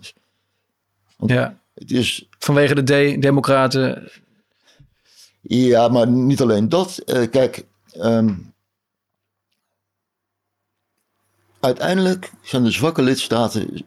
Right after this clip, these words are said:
Speaker 1: zelf er het meeste bij gebaat dat zij een concurrerende economie krijgen.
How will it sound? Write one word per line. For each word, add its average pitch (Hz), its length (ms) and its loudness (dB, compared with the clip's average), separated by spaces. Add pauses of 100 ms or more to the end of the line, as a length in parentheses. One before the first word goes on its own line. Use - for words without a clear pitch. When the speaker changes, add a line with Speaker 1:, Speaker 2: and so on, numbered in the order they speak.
Speaker 1:
zelf - 580 -2
er - 100 -6
het 98 140 -2
meeste 139 380 0
bij 123 200 0
gebaat 107 500 -2 (400)
dat - 140 -6
zij 117 160 0
een 104 140 -2
concurrerende 104 600 0
economie 95 460 -2
krijgen. - 440 -12